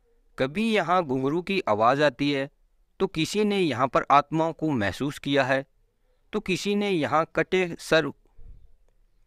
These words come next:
तो किसी ने यहाँ कटे हुए सर को देखा है। लोग समझने लगे कि यहाँ आत्माओं व भूतों का बसेरा है,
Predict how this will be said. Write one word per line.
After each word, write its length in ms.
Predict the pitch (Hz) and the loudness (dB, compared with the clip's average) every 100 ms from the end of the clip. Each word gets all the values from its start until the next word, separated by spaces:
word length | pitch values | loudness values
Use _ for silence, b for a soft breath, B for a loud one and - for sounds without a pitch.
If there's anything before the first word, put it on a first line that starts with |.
| _ _ _ - | _ _ _ -6
तो 60 | |
किसी 340 | 160 165 - 214 | -4 -2 0 2
ने 180 | 208 | 2
यहाँ 300 | 196 151 147 151 | 0 2 2 2
कटे 220 | 160 - | 0 2
हुए 240 | 175 131 156 | 0 0 -2
सर 240 | - 123 | -2 -2
को 180 | 127 143 | 0 0
देखा 280 | 135 139 139 | 0 0 0
है। 200 | 135 135 _ _ _ _ _ _ _ - | 0 -4 _ _ _ _ _ _ _ -4
लोग 240 | 110 185 | 0 2
समझने 360 | 185 202 196 214 | 0 -2 -2 0
लगे 340 | 214 180 185 | 0 0 0
कि 140 | 190 190 | 0 -2
यहाँ 340 | 165 117 156 - | -4 0 0 4
आत्माओं 440 | 151 - 170 175 | 2 2 -4 -2
व 60 | 170 | -4
भूतों 400 | 101 104 156 165 | -6 -4 -2 2
का 140 | 170 | 2
बसेरा 460 | 120 98 104 107 135 | 2 -2 -4 0 2
है, 300 | 135 147 | 0 -6